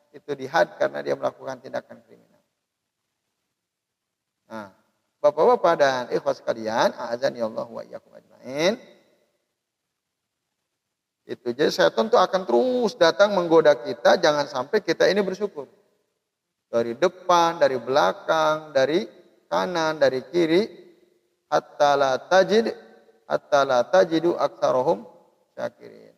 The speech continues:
Itu. Sampai engkau tidak bisa lagi mendapatkan, ya, kebanyakan mereka itu adalah apa?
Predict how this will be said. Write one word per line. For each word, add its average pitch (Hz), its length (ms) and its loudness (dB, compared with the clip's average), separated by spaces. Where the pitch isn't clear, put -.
Itu. 120 320 -10
Sampai 131 400 -2
engkau 202 560 0
tidak 165 320 2
bisa 170 260 0
lagi 185 240 2
mendapatkan, 170 680 -2
ya, - 100 -20
kebanyakan 180 760 0
mereka 151 420 0
itu 139 240 -2
adalah 151 420 4
apa? 190 140 2